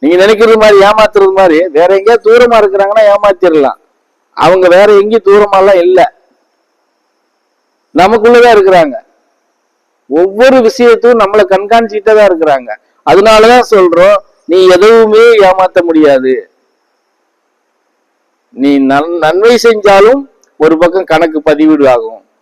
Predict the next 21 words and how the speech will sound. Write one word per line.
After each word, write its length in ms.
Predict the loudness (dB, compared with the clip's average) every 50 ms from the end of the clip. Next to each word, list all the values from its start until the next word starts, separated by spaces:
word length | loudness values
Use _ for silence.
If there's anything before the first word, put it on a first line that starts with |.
| _ _ _ _ _ _ _ _ _ -4
தீமை 280 | -2 0 2 2 2 2
செஞ்சாலும் 560 | 2 0 -2 -2 0 0 2 2 2 2 0
ஒரு 120 | -2 -2 -2
பக்கம் 280 | -2 -2 -2 -4 -4 -2
பதிவீடு 400 | -4 -2 -2 -2 -2 -2 0 -2
ஆகும். 300 | -4 -4 -8 _ _ _ _ _ _ _ _ _ _ _ _ _ _ _ _ _ _ _ _ _ _ _ _ _ _ _ _ _ _ _ _ _ _ _ _ _ _ _ _ _ _ _ _ _ _ _ _ _ _ _ _ _ _ _ _ _ _ _ _ _ _ -6
புரிஞ்சதா 360 | -4 -4 -2 0 0 2 2 2
நான் 200 | 0 0 -4 -6 -8
சொல்றது? 300 | -12 -12 -10 -10 -10 -10 -8 _
தப்பிக்க 360 | -4 -4 -4 -4 -4 -2 -2 -2
முடியாதுன்னு 420 | 0 0 0 2 0 0 -2 -2 -2
சொல்றது 300 | -2 -2 0 0 0 0
காரணமே 440 | 0 0 -2 -2 -2 -4 -6 -4 -4
அதுதான். 460 | -2 -2 -4 -6 -8 -8 -8 -8 -10 _ _ _ _ _ _ _ _ _ -4
நீங்க 220 | -2 -2 0 0 -2 0 0
தனக்குள்ள 480 | 0 0 0 -2 -2 0 0 2 2 2 2
இருக்கக்கூடிய 480 | 2 2 0 0 0 0 0 0 2 2 2 2
அந்த 120 | 0 0 0
அற்புதமான 520 | -2 -2 -2 -2 -2 0 0 0 0 0 0 0 0 0
ஆற்றலை 400 | 0 -2 -2 0 0 0 2 2 0 0 0
உணராம 480 | 0 0 2 2 2 2 0 0 -2